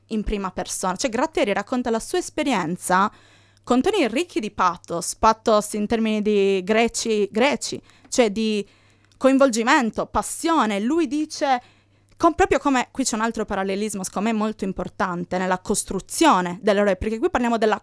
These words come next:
costruzione narrativa, ci tengo a specificarlo, sto parlando di narrazioni. Grat-, eh, Falcone e Borsellino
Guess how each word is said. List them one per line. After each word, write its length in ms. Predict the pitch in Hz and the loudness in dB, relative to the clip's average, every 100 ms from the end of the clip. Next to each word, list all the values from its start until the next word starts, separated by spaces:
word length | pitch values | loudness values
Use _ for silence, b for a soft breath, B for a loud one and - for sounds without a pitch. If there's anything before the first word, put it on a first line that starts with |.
| _ | _
costruzione 880 | - 262 - 233 - - 247 240 - | 2 2 2 -6 -4 -2 0 0 -4
narrativa, 720 | 220 208 196 190 - 214 190 180 | -4 -2 -2 -4 -8 -8 -6 -6
ci 160 | - | -6
tengo 200 | 190 190 | -6 -6
a 20 | 185 | -6
specificarlo, 520 | 185 - 180 233 214 | -6 -10 -2 0 0
sto 120 | 208 | -2
parlando 260 | 202 208 202 | -4 -2 -2
di 140 | 202 | -4
narrazioni. 840 | 214 214 202 202 - 190 160 160 - b b b b b b b _ | -2 -2 -2 -6 -6 -4 -4 -6 -10 b b b b b b b _
Grat-, 400 | 226 302 381 - | 2 4 4 0
eh, 360 | - 262 220 196 | 0 2 2 0
Falcone 320 | - 320 427 | 0 2 2
e 40 | 285 | 2
Borsellino 580 | 269 - 392 370 240 | 0 0 0 0 -2